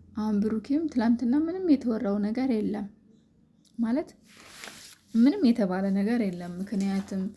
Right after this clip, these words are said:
እንደዛ ሲጨቃጭቁበትም የነበረው፣ ሲጣሉበትም የነበረው ነገር ምንም ነገር የለም። ስለዚህ ሲጀመር እውነታውን ቀስ እያልን ወደፊት ነው የምናየው። አሁን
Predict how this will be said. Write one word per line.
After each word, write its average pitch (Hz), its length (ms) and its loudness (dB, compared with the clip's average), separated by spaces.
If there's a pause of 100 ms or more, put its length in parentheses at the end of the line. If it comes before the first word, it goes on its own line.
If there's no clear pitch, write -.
(400)
እንደዛ 202 340 2
ሲጨቃጭቁበትም 196 880 -4
የነበረው፣ 190 500 -4
ሲጣሉበትም 196 840 -4
የነበረው 196 480 -4
ነገር 247 300 -2
ምንም 202 320 4
ነገር - 300 -6
የለም። - 280 -8
ስለዚህ 233 400 -8 (380)
ሲጀመር 247 560 -2
እውነታውን 208 680 -2
ቀስ - 300 -12
እያልን 208 440 -6
ወደፊት 202 400 -6
ነው 208 140 -6
የምናየው። 202 480 0 (1080)
አሁን 233 300 0